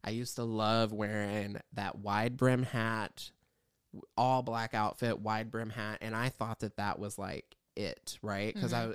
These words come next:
Speaker 1: every hair influencer that you see on the internet has that wide brim hat.
Speaker 2: Yeah.
Speaker 1: And I'll never forget, George said, uh, we went out to dinner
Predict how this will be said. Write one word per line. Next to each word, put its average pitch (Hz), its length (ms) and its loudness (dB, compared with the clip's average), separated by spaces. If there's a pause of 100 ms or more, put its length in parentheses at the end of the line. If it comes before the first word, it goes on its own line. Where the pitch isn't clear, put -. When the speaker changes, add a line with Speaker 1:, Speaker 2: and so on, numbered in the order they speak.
Speaker 1:
every 123 580 0 (360)
hair 123 580 -2
influencer 113 640 -4
that 92 100 -6
you 104 120 -6
see 107 220 -2
on 101 120 -2
the 98 100 -4
internet 98 320 -4
has 98 260 -4
that 69 160 -2
wide - 220 -6
brim - 140 -8
hat. - 200 -8
Speaker 2:
Yeah. 180 240 -4 (1160)
Speaker 1:
And 127 100 0
I'll 123 100 2
never 120 300 0
forget, 123 420 -2
George 110 400 -2
said, 101 380 -4 (1400)
uh, 110 240 2
we 127 140 0
went 131 200 0
out 127 180 -2
to 123 100 -4
dinner 107 520 -4